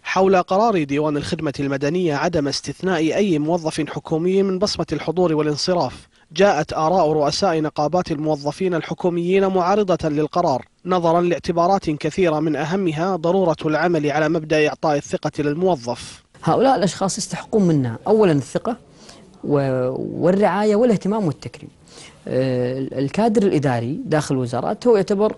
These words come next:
Speaker 2: من أقل الكوادر في الرواتب مقارنة في الكوادر الخاصة والكوادر النفطية وغيرها.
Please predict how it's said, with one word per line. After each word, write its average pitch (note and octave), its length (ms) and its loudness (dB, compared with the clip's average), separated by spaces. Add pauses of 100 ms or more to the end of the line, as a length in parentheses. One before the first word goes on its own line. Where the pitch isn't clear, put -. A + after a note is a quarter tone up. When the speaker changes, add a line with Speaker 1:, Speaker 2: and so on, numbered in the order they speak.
Speaker 2:
من D#3 360 0
أقل G3 320 0
الكوادر E3+ 560 0 (440)
في - 80 -8
الرواتب D3 440 2
مقارنة D3+ 380 0
في B2+ 60 -4
الكوادر C3+ 420 0
الخاصة C3 500 -4 (380)
والكوادر D3 420 2
النفطية C#3+ 420 -2
وغيرها. A2+ 420 -4